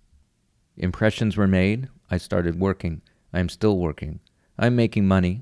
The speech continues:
more than enough money to take care of both of us for the rest of our lives. I hope you understand.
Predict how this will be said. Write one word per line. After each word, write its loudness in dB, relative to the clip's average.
more 2
than 0
enough -2
money 2
to -10
take -4
care 0
of -2
both 0
of -4
us -2
for -8
the -2
rest -2
of -4
our -2
lives. -2
I 2
hope 4
you 6
understand. 0